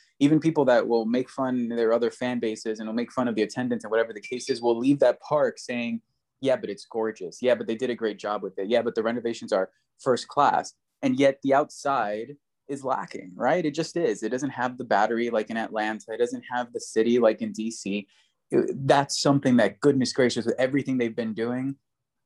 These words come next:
that's the next thing, right? Is building up the outside somehow, having a place where you can pull up and barbecue and, and really make the show what it's about, right?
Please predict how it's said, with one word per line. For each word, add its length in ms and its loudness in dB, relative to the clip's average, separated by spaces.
that's 300 -2
the 80 -8
next 300 -4
thing, 280 -8
right? 260 4
Is 160 -4
building 420 4
up 160 0
the 120 2
outside 420 -2
somehow, 560 -2
having 340 -4
a 40 -6
place 340 -8
where 120 -4
you 160 -10
can 180 -16
pull 340 2
up 200 4
and 180 -8
barbecue 540 0
and, 180 -2
and 120 -12
really 240 4
make 300 0
the 80 0
show 240 0
what 140 0
it's 120 -10
about, 320 -6
right? 260 -2